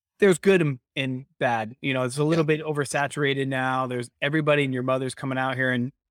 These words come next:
Speaker 1: starting a business. It's, it's getting a little kinda crazy, to be honest. <laughs>
Speaker 2: Yeah.
Speaker 1: Yeah, so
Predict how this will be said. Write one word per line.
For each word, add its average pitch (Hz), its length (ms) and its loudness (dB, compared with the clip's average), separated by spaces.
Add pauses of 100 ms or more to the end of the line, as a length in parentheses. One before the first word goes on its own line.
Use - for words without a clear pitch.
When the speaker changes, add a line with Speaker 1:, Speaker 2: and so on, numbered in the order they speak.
(220)
Speaker 1:
starting 123 420 -2
a 113 40 -6
business. 127 380 -4
It's, 123 220 -8 (200)
it's - 160 -12 (120)
getting 208 220 -4
a 123 60 -4
little 453 560 0 (340)
kinda 156 240 -2
crazy, 101 480 0 (180)
to 127 80 -6
be 107 120 -6
honest. 107 380 -6 (340)
<laughs> - 460 -2 (1000)
Speaker 2:
Yeah. - 40 -14
Speaker 1:
Yeah, 156 180 6
so 165 220 2